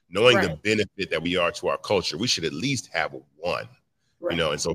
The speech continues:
Speaker 1: Fanbase can be that one. And I think, um, it will change, um, the perception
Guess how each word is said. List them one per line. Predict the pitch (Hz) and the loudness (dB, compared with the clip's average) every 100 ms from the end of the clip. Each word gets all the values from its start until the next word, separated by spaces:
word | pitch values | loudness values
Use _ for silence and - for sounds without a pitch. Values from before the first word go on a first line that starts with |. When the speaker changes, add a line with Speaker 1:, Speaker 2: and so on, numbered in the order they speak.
| - | 2
Speaker 1:
Fanbase | 107 110 95 92 - | 4 6 4 2 0
can | 87 | -2
be | 82 92 | 0 0
that | 82 85 - | 2 2 0
one. | 71 90 76 76 | 0 0 0 0
And | 78 | -2
I | |
think, | 82 - 101 82 | -2 0 0 0
um, | 78 78 71 69 _ _ _ _ _ | -2 -2 -2 -8 _ _ _ _ _
it | |
will | 87 85 | -4 0
change, | - 101 95 87 78 - | 2 4 6 4 0 -4
um, | 69 73 71 67 67 _ _ _ | -4 -4 -4 -6 -12 _ _ _
the | - | -8
perception | 92 85 - 110 113 - 82 76 | 0 2 6 4 6 4 2 -2